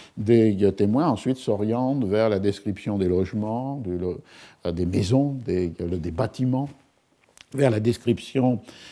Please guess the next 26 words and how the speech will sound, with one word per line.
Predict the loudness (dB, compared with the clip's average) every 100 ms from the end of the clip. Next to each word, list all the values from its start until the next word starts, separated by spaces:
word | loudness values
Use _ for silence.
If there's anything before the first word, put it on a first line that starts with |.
| -4
de | 4
l'alimentation, | 6 6 6 4 0 0 -2 -2 -2 0 -2 -6 _ _ -4
où |
ils | -2
ne | -2
connaissent | 0 2 2 0
ni | 0 0
vin, | 0 -2 -2
ni, | -2 0 -2 -4 -6 -6
euh, | -4 -4 -6
que, | -6 -6 -6 -6
euh, | -6 -6
pain, | -4 -2 0 -2 -6 -20 -20 0
la | 4
description | 6 4 2 -2 -2 -4 0 2
des | 2 2
occupations, | 2 2 0 0 -2 -4 -6
qui | -4
est | -2 0
organisée | 2 2 2 0 -2
selon | 0 -2 0 0
un |
modèle | 0 2 4 4
là | 4
aussi | 0 -2 -6
classique, | -4 -4 -4 -10 -10 _